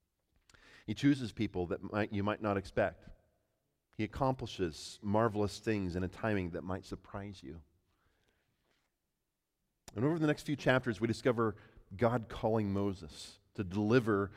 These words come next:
the Israelites from Egypt. But this time it would be in God's timing, and it would be according to God's way.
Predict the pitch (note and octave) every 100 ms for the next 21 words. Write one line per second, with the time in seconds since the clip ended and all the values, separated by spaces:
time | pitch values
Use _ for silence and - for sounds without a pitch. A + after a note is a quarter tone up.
0 | - - _ _ G#2 A2+ A2+ G2+ F#2 F#2
1 | - G2 G#2 E2 - - G2+ E3+ - G#3+
2 | F3+ D#3 C#3 C#3 C3 A2+ A#2 F3+ F3 -
3 | G2+ F#2 A#2+ B2+ C#3 C3+ D3 C#3 D3+ C#3+
4 | C#3+ C#3+ C#3+ C3+ C3 D3+ A2+ D2